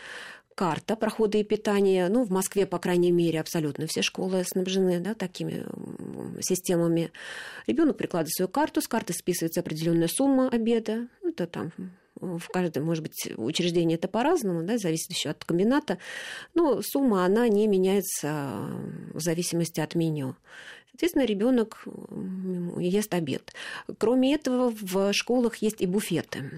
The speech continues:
где ребенок уже может дополнительно выбрать себе что-то еще.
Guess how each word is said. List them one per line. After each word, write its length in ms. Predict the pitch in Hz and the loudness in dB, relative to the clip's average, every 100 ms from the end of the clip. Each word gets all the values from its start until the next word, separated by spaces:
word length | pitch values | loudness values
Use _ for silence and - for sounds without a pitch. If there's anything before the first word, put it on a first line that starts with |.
| 165 - | -8 -2
где 300 | 156 170 247 | 0 2 2
ребенок 380 | 214 208 214 185 | 4 4 2 2
уже 160 | 185 | 2
может 260 | 185 185 180 | 2 2 0
дополнительно 640 | 180 165 175 214 202 175 | 0 2 2 2 0 -2
выбрать 340 | 151 190 175 - | 0 0 0 -2
себе 260 | 143 175 | -2 -2
что-то 360 | 190 - 165 170 | -2 -4 -2 -2
еще. 480 | 165 170 - - | -2 -2 -2 -6